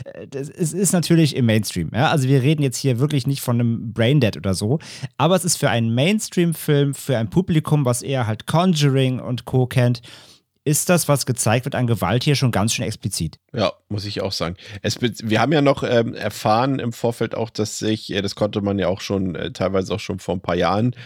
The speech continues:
Speaker 2: lesen, wenn man auch mal so ein bisschen nachgoogelt und so weiter, gibt's da auch schon News, die schon ein paar Jahre alt sind, dass das eben ja eine Adaption von James Wans eigener Graphic Novel Malignant Man ist, ne?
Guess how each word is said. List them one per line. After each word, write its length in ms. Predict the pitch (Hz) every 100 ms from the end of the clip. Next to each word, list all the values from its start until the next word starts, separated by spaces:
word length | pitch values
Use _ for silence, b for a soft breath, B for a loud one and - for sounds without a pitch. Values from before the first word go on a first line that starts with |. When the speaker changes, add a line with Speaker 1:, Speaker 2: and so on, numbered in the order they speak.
| B
Speaker 2:
lesen, 340 | - 113 117 104
wenn 80 | 101
man 120 | 92
auch 100 | 95
mal 120 | 92
so 120 | 92
ein 120 | 90
bisschen 240 | 98 - 90
nachgoogelt 640 | 90 110 - 104 110 107
und 100 | 101
so 120 | 98
weiter, 240 | 92 92 92
gibt's 180 | 92 -
da 80 |
auch 60 | 90
schon 180 | - 90
News, 280 | 92 104 -
die 120 | 104
schon 200 | 98 95
ein 60 | - B B
paar 140 | 98
Jahre 240 | 98 110 85
alt 160 | 98
sind, 220 | 110 117 - B -
dass 180 | 104 -
das 220 | 110 -
eben 260 | 90 110 117
ja 160 | 107
eine 220 | 104 101 92
Adaption 840 | 98 101 - 110 110 135 160 160
von 380 | - 110 113 110
James 400 | - 110 110 -
Wans 400 | 104 113 120 - -
eigener 640 | 85 98 123 135 127 120
Graphic 400 | 120 107 110 -
Novel 460 | 120 107 92 80 87 _ _ _ _ -
Malignant 500 | 113 117 87 87 80
Man 220 | 80 76
ist, 180 | 71 -
ne? 160 | 110